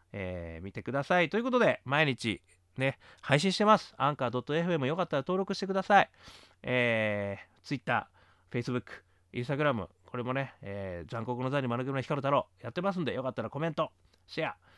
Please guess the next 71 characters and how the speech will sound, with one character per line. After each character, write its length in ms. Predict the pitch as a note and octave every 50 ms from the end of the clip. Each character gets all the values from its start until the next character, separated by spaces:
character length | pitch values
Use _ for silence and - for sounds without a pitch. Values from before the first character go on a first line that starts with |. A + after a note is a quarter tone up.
| - - _ -
い 120 | D#3+ F#3
い 40 | F3
ね、 180 | C#3 A2+ - _ _ _ _ _ _ _ -
え 240 | A2+ G#2 F#2+ G2 F#2+
ー、 40 | G2
押 60 | G2
し 60 | -
て 60 | G#2+
い 40 | G2
た 80 | - A#2
だ 40 |
け 80 | B2 E3+
れ 40 | F3+
ば 80 | E3+
と 140 | - - -
あ 40 | A2+
り 80 | B2 C3+
が 60 | D3
た 120 | - F3
い 60 | E3+
で 120 | E3 F3+ E3+
す。 220 | - - - -
さ 140 | - - G3+
ら 80 | A3 G3+
に、 180 | F3+ C#3 -
さ 100 | - E3+
ら 100 | F#3 F#3+
に、 200 | E3 B2 - - _ - - - - - - - -
香 160 | - E3+ F3 E3+
港 160 | - F#3 F3+
ラ 180 | E3+ F3 G3
ッ 60 | G3+ -
キ 140 | - G3+
ー 40 | E3+
ズ 100 | C#3+ B2+
の 100 | A#2+ G#2+
ね、 220 | A2 C3+ D#3 - - -
中 260 | - - D#3+ E3+ F3+
年 200 | F3+ F3+ F3 E3+
ワ 120 | D#3 F3 G3+
ン 60 | G#3
ダ 120 | G3 G3
ー 20 | F#3+
ラ 100 | G3 G3
ン 100 | F#3+ F3
ド、 180 | B2+ G2+ - _ _ - - - - - - -
絶 220 | - C#3 D3+ D3 -
賛 240 | - G3 F#3 F3
ス 60 | D#3+ -
ト 120 | - F3+
リ 120 | F3+ F#3+
ー 40 | F3+
ミ 100 | F3+ F3
ン 20 | E3+
グ 100 | E3 D#3
中、 260 | - D#3+ D3 C3 - - - -
ね、 240 | B2 C3+ C#3 - - _ - - - - - - _ -
え 420 | - G#2+ G#2+ G#2 G#2 G2+ G2 G2
ー、 40 | -
こ 80 | - A2
れ 60 | A#2+
か 100 | A#2+ B2+
ら 80 | B2 B2+
の 100 | A#2+ G#2+
で 60 | G2+
す 40 | -
ね、 40 | A2
ま 80 | A2
あ、 20 | A2
中 260 | - - E3+ F3+ F#3
年 320 | F3+ F#3 F3 E3+ E3 -